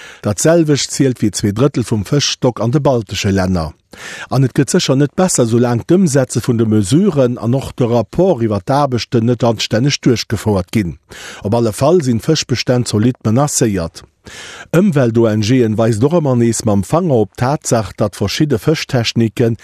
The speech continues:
negativ Konsequenzen fir d biologisch Diversität am Allgemengen hunn. Alleng tisch Dezember zweitausendzweiundzwanzig a Februar zweitausenddreiundzwanzig sinn iwwer vierhundertelf Finer und der franzécher Côte gestrand an ëm kom.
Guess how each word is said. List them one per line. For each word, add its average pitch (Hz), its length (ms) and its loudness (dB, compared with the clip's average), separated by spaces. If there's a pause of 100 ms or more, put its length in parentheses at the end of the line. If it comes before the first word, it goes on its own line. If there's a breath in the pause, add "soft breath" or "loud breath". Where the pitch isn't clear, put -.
(220 loud breath)
negativ 151 520 2
Konsequenzen 127 960 0
fir 98 160 -2
d 87 80 -8
biologisch 113 600 2
Diversität 110 680 0
am 107 140 0
Allgemengen 113 580 2
hunn. 104 260 0 (640 loud breath)
Alleng 180 320 2
tisch - 240 -2
Dezember 156 560 0
zweitausendzweiundzwanzig 127 1500 0 (320 loud breath)
a 139 80 0
Februar 120 460 0
zweitausenddreiundzwanzig 113 1500 0
sinn 120 180 0
iwwer 151 220 2
vierhundertelf 139 760 0
Finer 160 520 2 (280 loud breath)
und 190 160 2
der 147 80 2
franzécher 123 520 0
Côte 135 400 0
gestrand 131 540 0
an 180 140 4
ëm 117 220 2
kom. 80 320 -4